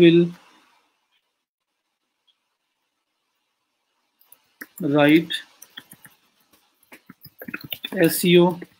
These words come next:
Friendly blog post", ठीक है, ये मैंने लिख दिया। अब यहाँ पे <clears throat> total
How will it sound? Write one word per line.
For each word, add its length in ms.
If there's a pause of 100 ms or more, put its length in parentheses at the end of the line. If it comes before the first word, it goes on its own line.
(220)
Friendly 540 (1800)
blog 540 (460)
post", 440 (2500)
ठीक 100
है, 60 (420)
ये 160
मैंने 140
लिख 140
दिया। 200 (1500)
अब 160
यहाँ 280
पे 120 (600)
<clears throat> 360 (1800)
total 360